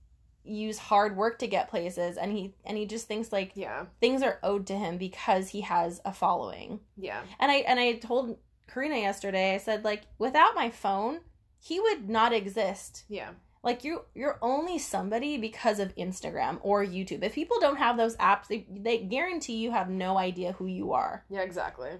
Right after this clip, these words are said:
Speaker 1: So I don't understand where this entitlement is <laughs> coming from.
Speaker 2: <laughs>
Speaker 1: It is bizarre to me. So this whole situation is blowing up. His career is,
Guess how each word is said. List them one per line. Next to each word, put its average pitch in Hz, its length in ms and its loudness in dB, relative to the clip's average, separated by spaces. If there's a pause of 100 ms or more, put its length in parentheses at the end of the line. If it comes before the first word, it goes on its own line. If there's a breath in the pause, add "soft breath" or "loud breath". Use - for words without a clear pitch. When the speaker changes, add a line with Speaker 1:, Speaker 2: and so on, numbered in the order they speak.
(120)
Speaker 1:
So 285 240 2
I - 120 6
don't 311 140 2
understand 226 600 -2
where 208 100 0
this 208 180 -4
entitlement 190 520 -2
is - 80 -10
<laughs> - 0 -
coming - 400 4
from. 208 420 0
Speaker 2:
<laughs> 214 120 -6
Speaker 1:
It 240 280 2
is 339 140 2
bizarre 220 520 4
to 220 120 -6
me. 190 160 -4
So 208 160 -6
this 226 160 0
whole 277 360 4
situation 190 840 -4 (420 loud breath)
is 190 300 4
blowing 190 560 4
up. 180 320 2
His 214 580 2
career 208 520 0
is, 185 260 -6